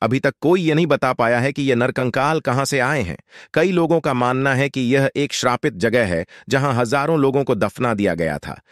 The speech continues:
यहां आज भी कोई जाने की हिम्मत नहीं करता है। गंधर्वपुरी गांव, गंधार्वपुरी विलेज।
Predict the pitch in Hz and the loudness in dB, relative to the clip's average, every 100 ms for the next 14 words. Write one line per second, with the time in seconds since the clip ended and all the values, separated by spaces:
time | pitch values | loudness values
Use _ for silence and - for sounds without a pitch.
0 | - - 131 143 131 147 127 120 143 139 | -20 -4 0 0 0 0 0 -4 0 0
1 | 127 123 127 120 104 120 135 120 120 - | 2 0 -2 -2 -2 0 0 0 -2 0
2 | 92 - 78 65 - _ _ - 131 139 | -2 -2 -6 -8 -14 _ _ -2 0 2
3 | 143 165 143 - 139 151 101 123 123 110 | 2 2 0 0 0 0 0 0 0 -2
4 | 87 _ _ - 123 101 131 127 - 117 | -6 _ _ -2 0 0 0 -2 -2 0
5 | 117 101 95 87 60 - | 0 0 0 -2 -4 -12